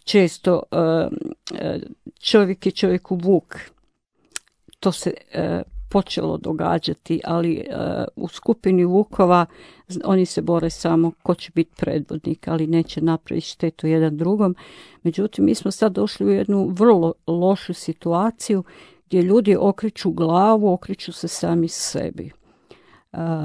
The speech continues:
ono što treba u ljudima probuditi je upravo to da ne gledaju samo očima,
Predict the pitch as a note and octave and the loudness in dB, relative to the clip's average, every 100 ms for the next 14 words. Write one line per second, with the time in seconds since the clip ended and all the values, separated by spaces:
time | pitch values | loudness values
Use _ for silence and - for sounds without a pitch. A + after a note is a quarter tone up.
0 | D3+ - - - G#3 C4 - - - G#3+ | -8 -12 -14 -4 0 0 -2 -8 -4 0
1 | B3 G3+ G#3 A#3 G#3 F3+ - F3+ F#3 B3 | 2 4 4 4 4 2 0 0 2 2
2 | A#3+ - G3 A3+ A3+ G3 - - G3+ F3+ | 2 2 2 2 0 -2 -2 2 4 4
3 | F#3 E3+ _ _ _ _ _ _ _ E3+ | 2 0 _ _ _ _ _ _ _ -4
4 | G#3 C4+ A#3+ A3+ - A#3+ A3 G#3 G3+ - | 0 2 2 2 4 4 8 8 6 2
5 | - - | -8 -6